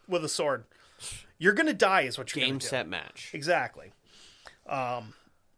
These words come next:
Speaker 1: <laughs> he led the storming of more than a few castles in Sicily, which, by the way, at that point in time, Sicily was actually controlled by, uh, the Muslims. Um,
Speaker 2: No way.
Speaker 1: Yes,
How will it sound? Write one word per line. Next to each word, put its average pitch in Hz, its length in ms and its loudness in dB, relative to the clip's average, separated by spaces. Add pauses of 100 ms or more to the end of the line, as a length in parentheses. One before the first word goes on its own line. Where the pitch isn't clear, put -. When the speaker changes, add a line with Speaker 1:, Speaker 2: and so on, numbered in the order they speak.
(120)
Speaker 1:
<laughs> 165 540 -6
he 196 220 -2
led 196 240 2
the 240 60 -2
storming 214 400 0
of 160 100 0
more 175 220 2
than 220 100 0
a 170 60 2
few 208 200 -6
castles 180 520 0
in 147 60 -6
Sicily, 151 640 -2 (420)
which, 160 240 0
by 196 160 6
the 254 100 0
way, 196 180 8
at 147 180 -4
that 294 180 -2
point 277 160 0
in 214 60 -6
time, 185 160 -2
Sicily 262 460 -4
was 160 100 -2
actually 190 280 -2
controlled 185 440 -2
by, 151 320 2 (240)
uh, 131 180 -2
the 131 100 -6
Muslims. 147 500 0 (1160)
Um, 120 500 -4 (1120)
Speaker 2:
No 117 160 -4
way. 85 480 -6
Speaker 1:
Yes, 170 500 0